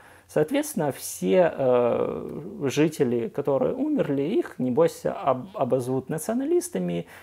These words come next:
и боевиками и так далее. И, соответственно, типа, вот поэтому там пятнадцать тысяч, хотя на самом деле никаких их столько нету. Вот такое вот видео.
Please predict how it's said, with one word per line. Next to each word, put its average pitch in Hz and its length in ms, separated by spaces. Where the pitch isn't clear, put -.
и - 120
боевиками 160 840
и - 160
так 113 260
далее. 110 540
И, 180 120
соответственно, 143 960
типа, 135 360
вот 104 180
поэтому 123 420
там 120 280
пятнадцать 123 560
тысяч, - 320
хотя 135 220
на 131 100
самом 139 280
деле 113 360
никаких - 480
их 120 120
столько - 460
нету. 107 400
Вот 160 180
такое 156 260
вот 120 220
видео. 160 640